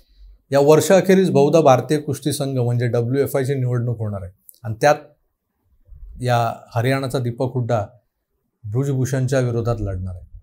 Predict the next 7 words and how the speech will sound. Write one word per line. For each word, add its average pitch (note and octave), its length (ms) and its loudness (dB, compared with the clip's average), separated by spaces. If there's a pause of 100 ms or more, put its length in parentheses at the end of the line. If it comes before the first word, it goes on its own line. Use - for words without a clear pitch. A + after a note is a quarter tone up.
(960)
तर A#2 40 -8
मागच्या A2+ 360 -2
काही D3+ 420 2
स्पर्धांमध्ये C3+ 800 -2 (540)
मेडल C3 440 2
विनर D3+ 360 -2
रेसलर्स C3 440 -2